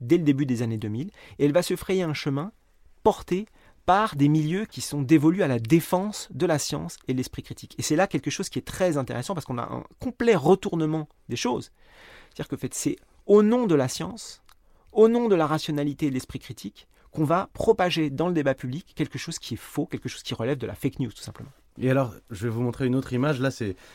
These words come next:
Speaker 2: c'est pas une photo de Rachel Carson, euh, c'est plus, euh, un logo. Et je pense que là, il faut, faut en parler aux Français, expliquer ce que c'est. Et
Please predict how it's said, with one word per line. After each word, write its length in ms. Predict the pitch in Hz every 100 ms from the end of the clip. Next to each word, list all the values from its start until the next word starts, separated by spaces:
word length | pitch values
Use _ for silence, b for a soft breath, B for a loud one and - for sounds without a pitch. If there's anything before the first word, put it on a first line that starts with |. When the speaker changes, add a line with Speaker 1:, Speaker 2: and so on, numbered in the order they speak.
| B
Speaker 2:
c'est 140 | - 151
pas 100 | 165
une 80 | 160
photo 260 | 143 135
de 60 | 120
Rachel 260 | 117 117 104
Carson, 420 | 107 - 110 139 B B B B -
euh, 320 | 92 87 87
c'est 180 | 90 104
plus, 280 | - 131 -
euh, 280 | 98 90 85 _ -
un 120 | 110
logo. 460 | 123 113 123 147 151 107
Et 380 | 110 101 101 - _ -
je 100 | 95
pense 220 | 156 160
que 80 | 127
là, 100 | 143
il 80 | 160
faut, 240 | - 104 -
faut 140 | 107
en 60 | 104
parler 260 | 123 143
aux 60 | 139
Français, 560 | 101 104 - 131 151 -
expliquer 480 | 101 - - - 92
ce 100 | -
que 120 | 98
c'est. 280 | - 147 185 B B B B _
Et 200 | 110 104